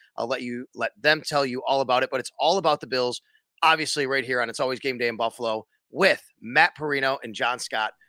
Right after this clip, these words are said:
who I welcome in right now, not only to audio, but video as well. Good to see you guys. What's up, man?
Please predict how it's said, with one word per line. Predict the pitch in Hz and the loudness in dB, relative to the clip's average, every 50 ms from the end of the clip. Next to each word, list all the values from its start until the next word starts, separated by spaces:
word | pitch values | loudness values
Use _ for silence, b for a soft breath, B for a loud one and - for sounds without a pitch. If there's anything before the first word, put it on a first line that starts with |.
| _ _ - | _ _ -14
who | 120 117 | -8 -6
I | 104 98 101 | -4 -4 -4
welcome | 104 113 107 - - 107 101 | -4 -4 -6 -6 -8 -12 -10
in | 101 104 - - | -12 -12 -12 -10
right | 110 107 110 - | -8 -6 -6 -6
now, | 104 101 95 92 98 | -8 -10 -8 -6 -2
not | 110 123 143 | 0 2 2
only | 147 147 147 139 | 2 0 -2 -4
to | 120 - 123 - - | -4 -6 -10 -4 0
audio, | - 196 214 214 220 220 220 208 196 160 - _ _ _ _ - | 2 2 4 4 6 6 6 6 4 0 -4 _ _ _ _ -12
but | - - - | -10 -10 -8
video | 120 131 135 127 131 135 | -6 -6 -4 -2 -2 -2
as | 139 139 135 127 | 0 0 -2 0
well. | 151 139 123 | 0 0 0
Good | 135 240 | 0 -2
to | 262 | -2
see | - - 285 302 | -2 0 0 0
you | 330 269 | 0 0
guys. | 160 120 90 90 - - | -2 -2 -4 -6 -10 -12
What's | 170 - 247 | -10 -8 -8
up, | 226 - | -8 -8
man? | - 113 139 180 208 | -8 -10 -10 -10 -14